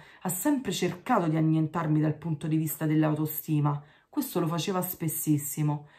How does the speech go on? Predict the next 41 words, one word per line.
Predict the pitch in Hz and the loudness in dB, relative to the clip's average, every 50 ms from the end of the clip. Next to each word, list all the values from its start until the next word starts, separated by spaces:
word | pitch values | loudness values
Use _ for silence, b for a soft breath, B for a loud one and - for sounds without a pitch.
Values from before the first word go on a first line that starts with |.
| B B B B B B | B B B B B B
Figurati | - 196 185 233 233 185 160 160 165 | -2 0 2 4 4 4 4 4 4
che | |
una | 185 220 247 214 | 4 4 4 4
volta, | 180 190 185 185 - 160 | 4 2 2 0 0 0
mentre | 165 180 180 180 180 170 | 0 0 0 -2 -4 -4
mi | 170 170 | -4 -4
stavo | - - 180 156 151 | -4 -2 -2 0 0
sistemando | 139 156 147 - - 196 196 185 165 156 151 | 0 0 -2 -2 -2 -4 -2 0 2 2 2
i | |
capelli | 160 165 180 196 180 160 156 | 2 4 4 4 6 6 4
per | 151 208 240 | 4 4 2
uscire, | 277 269 - - - 190 - 156 | -2 -4 -6 -4 -2 0 2 2
se | 151 160 | 2 2
ne | 165 160 160 165 | 2 2 2 0
esce | 165 - - - | 0 -2 -4 -4
dicendo: | 156 151 156 147 160 151 151 147 147 147 147 147 B B B B B B | -2 -2 0 2 2 2 2 2 2 2 0 0 B B B B B B
"È | B 165 | B 4
inutile | 180 202 247 220 180 190 175 165 | 4 6 6 6 4 4 4 2
che | 151 156 156 | 2 2 0
ti | - 180 147 | -2 -2 -2
sistemi, | 151 165 - - - 175 165 156 156 160 156 | -2 -2 -4 -4 -2 0 2 4 4 2 2
tanto | 247 254 240 - 165 | 2 0 -2 0 0
sei | 156 156 170 | 2 2 2
un | 208 226 | 2 2
mostro | 214 180 - - - - 180 214 | 0 0 0 -2 -2 0 0 0
lo | 247 | 0
stesso | 240 - - 185 185 185 - 170 | 0 -2 -2 -2 -2 -2 -2 -2
con | 160 156 160 151 - | 0 0 0 0 0
quei | - 170 156 | 0 0 0
brufoli", | 139 143 170 160 147 147 156 156 156 | 2 2 2 2 2 4 2 2 2
per | 156 | 2
via | 160 202 180 | 2 2 2
dell'acne | 160 170 170 185 208 180 165 - - 170 156 156 | 2 4 6 6 6 6 6 4 2 2 4 4
che | 151 226 | 4 2
avevo | 233 214 185 180 190 170 160 147 - - | 2 2 2 0 2 2 2 2 2 0
a | 185 180 - | -2 -4 -2
causa | - 160 160 160 160 - 151 - | -2 -2 0 0 0 -2 -4 -4
di | 165 156 | -2 -2
uno | 170 170 165 | -2 -2 -2
squilibrio | 156 - - - 196 190 175 170 156 139 131 147 151 151 151 | -4 -6 -6 -4 -2 -2 0 2 2 2 2 4 4 4 4
ormonale. | 147 147 147 151 156 156 151 143 139 143 147 147 - b | 4 4 4 2 2 2 2 0 0 -2 -2 -4 -6 b